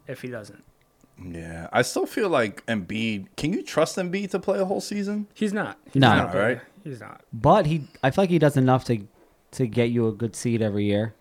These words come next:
Speaker 1: Yeah.
Speaker 3: He's always in. I think the, the last, what, three years he's M V P,
Speaker 1: Mm-hmm.
Speaker 3: like, caliber player.
Speaker 2: Yeah.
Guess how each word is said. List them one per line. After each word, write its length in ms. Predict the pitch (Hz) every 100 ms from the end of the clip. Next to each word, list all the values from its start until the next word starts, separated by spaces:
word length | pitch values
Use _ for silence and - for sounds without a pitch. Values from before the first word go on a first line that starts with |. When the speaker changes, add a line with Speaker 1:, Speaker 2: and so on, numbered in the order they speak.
| -
Speaker 1:
Yeah. 320 | 226 190 104 -
Speaker 3:
He's 160 | 143
always 220 | 143 143 127
in. 180 | 123 - _ _ _ _ -
I 80 | 131
think 160 | 151
the, 140 | 139 -
the 120 | 113
last, 240 | 120 131 -
what, 160 | 123
three 160 | - 127
years 260 | 127 139 143
he's 180 | 131 107 _ _
M 140 | 127 123
V 100 | 127
P, 300 | - 143 151
Speaker 1:
Mm-hmm. 320 | 175 208 135
Speaker 3:
like, 160 | 127 -
caliber 320 | 131 131 127
player. 300 | 127 139 170
Speaker 2:
Yeah. 340 | 101 90 87